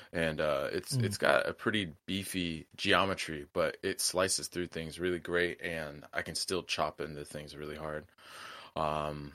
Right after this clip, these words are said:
Speaker 1: so I've, I've just been kind of
Speaker 2: How, how long is it?
Speaker 1: It's, it's a ten inch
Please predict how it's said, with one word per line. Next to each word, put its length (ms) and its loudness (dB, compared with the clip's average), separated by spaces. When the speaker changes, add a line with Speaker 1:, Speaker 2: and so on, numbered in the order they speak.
Speaker 1:
so 240 12
I've, 260 10
I've 160 8
just 240 0
been 200 6
kind 200 10
of 120 8
Speaker 2:
How, 180 12
how 160 8
long 240 12
is 100 8
it? 160 4
Speaker 1:
It's, 260 10
it's 180 4
a 60 4
ten 220 4
inch 320 2